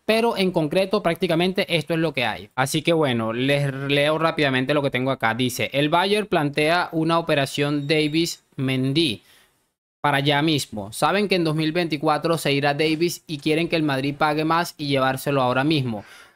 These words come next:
A cambio quieren sí o sí fichar a Ferland Mendy. Aún no hay cifras de la operación que serían individuales sin ningún tipo de resta, es decir, que serían dos operaciones diferentes. Si el Real Madrid decide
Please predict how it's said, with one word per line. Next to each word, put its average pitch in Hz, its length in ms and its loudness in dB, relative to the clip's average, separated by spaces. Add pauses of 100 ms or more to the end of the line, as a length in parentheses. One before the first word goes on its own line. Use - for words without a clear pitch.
(140)
A 143 180 0
cambio 170 460 0
quieren 156 280 0
sí 156 220 0
o 147 60 0
sí 180 220 -2
fichar 139 360 -2
a 139 80 2
Ferland 127 480 -2
Mendy. 135 480 -2 (300)
Aún 185 420 2
no 190 80 2
hay 170 100 0
cifras 170 360 0
de 165 80 2
la 147 80 2
operación 160 640 0
que 151 100 0
serían 143 460 -2
individuales 139 880 -2
sin 170 400 -2
ningún 131 320 -2
tipo 135 240 -2
de 123 80 0
resta, 156 280 -2
es 143 60 -2
decir, 151 320 0
que 175 100 -2
serían 147 380 -2
dos 160 140 -2
operaciones 147 460 -2
diferentes. 143 480 -2
Si 147 60 -2
el 139 100 0
Real 139 180 0
Madrid 160 320 0
decide 165 560 0